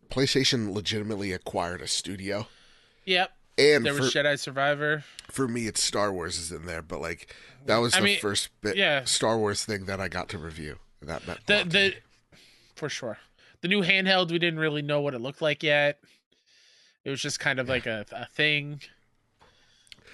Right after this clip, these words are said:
Speaker 1: So,
Speaker 2: Yeah,
Speaker 1: Kyle,
Speaker 2: I think that's the right choice.
Speaker 1: here's the first four months,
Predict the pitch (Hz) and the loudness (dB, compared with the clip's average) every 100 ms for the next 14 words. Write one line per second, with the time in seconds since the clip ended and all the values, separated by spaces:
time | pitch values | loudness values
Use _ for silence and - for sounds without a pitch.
0 | - - - - 160 160 - 226 262 240 | -20 -20 -8 -4 2 4 6 2 0 0
1 | 226 - 147 131 127 123 - - - 151 | 0 0 -2 -2 -4 -6 -8 -12 -8 4
2 | 170 185 - 170 180 175 175 160 139 - | 4 6 2 2 2 4 4 4 2 0
3 | - | -12